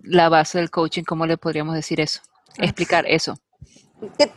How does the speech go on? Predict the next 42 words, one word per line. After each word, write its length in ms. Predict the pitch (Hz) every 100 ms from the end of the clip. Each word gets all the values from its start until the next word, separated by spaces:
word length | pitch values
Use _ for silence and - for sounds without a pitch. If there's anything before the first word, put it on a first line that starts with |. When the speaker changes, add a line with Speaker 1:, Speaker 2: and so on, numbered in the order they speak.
| -
Speaker 2:
todo 260 | 370 392 440
lo 140 | 403
que 100 | 196
te 180 | 190 196
dices 480 | 220 214 233 320 -
acerca 380 | 185 202 180 214
de 80 | 180
lo 120 | 165
que 120 | 165
pasó 580 | - 151 - 170 196 294
o 120 | - 165
lo 140 | -
que 80 | 147
debería 260 | 147 175 180
de 60 |
haber 240 | 190 185 175
pasado, 480 | 185 170 160 180 -
esa 180 | 226 269
es 160 | -
tu 140 | 285 277
interpretación, 800 | 254 233 - 185 - - 190 175
es 100 | -
tu 180 | 226 -
punto 340 | 226 220 208
de 100 | 185
vista, 300 | 180 - -
es 220 | - - -
tu 180 | 240 226
argumento. 760 | 214 190 185 175 160 - - _ _ _ _ _ - - -
Pero 180 | 214
al 100 | 214
ser 280 | 214 285 294 -
tu 200 | 311 277
punto 340 | 277 262 247 220
de 140 | 190
vista, 420 | 185 - 196 196 -
no 320 | 214 226 220
es 200 | 208 202
la 200 | 208 196
verdad 580 | 180 165 165 196 185 185 -
absoluta. 840 | 175 - 190 196 220 226 - 135 - _ _ _ _ _ _ - _ -
Y 160 | 220